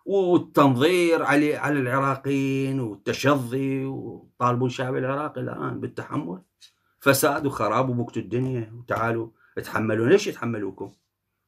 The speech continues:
ما الذي يجعل أهل العراق يعني، يعني لازم، لازم يتحملوكم؟ لويش؟ الكلام هذا، هذا إعلان واحد من الإعلانات التي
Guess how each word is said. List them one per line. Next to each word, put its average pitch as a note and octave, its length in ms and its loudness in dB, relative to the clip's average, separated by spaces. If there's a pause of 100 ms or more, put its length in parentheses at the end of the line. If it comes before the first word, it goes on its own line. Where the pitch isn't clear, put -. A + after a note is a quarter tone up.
(1040)
ما E3+ 120 8
الذي F3+ 340 8
يجعل C3 400 2
أهل B2 140 0
العراق B2 560 -2 (260)
يعني، G2+ 680 -12 (1700)
يعني G2+ 240 -2
لازم، B2 400 6
لازم B2 320 6
يتحملوكم؟ G2 640 -4
لويش؟ C#3+ 480 -2 (1500)
الكلام C3 640 -2 (560)
هذا، D3 380 2
هذا B2+ 280 0
إعلان A#2 380 2
واحد A#2 260 0
من G2 140 -4
الإعلانات G2 580 -4
التي F#2 480 -6